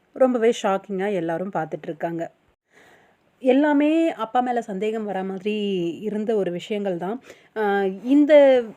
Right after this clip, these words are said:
காமனான, ஜென்ரலான விஷயம். இவங்க வீட்ல எல்லாருக்கும் நதி பேர் அப்பா தான் வச்சாரு அப்படிங்கிறது, அதை வந்து கிரியேட் பண்ணி கூட வச்சிருக்கலாம்.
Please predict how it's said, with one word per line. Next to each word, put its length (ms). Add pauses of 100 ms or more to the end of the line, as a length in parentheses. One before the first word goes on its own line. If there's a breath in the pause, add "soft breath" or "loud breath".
(160)
காமனான, 480
ஜென்ரலான 540
விஷயம். 360 (100)
இவங்க 260
வீட்ல 280
எல்லாருக்கும் 560
நதி 200
பேர் 200
அப்பா 240
தான் 160
வச்சாரு 420
அப்படிங்கிறது, 440 (340 loud breath)
அதை 200
வந்து 640
கிரியேட் 260
பண்ணி 180
கூட 280
வச்சிருக்கலாம். 640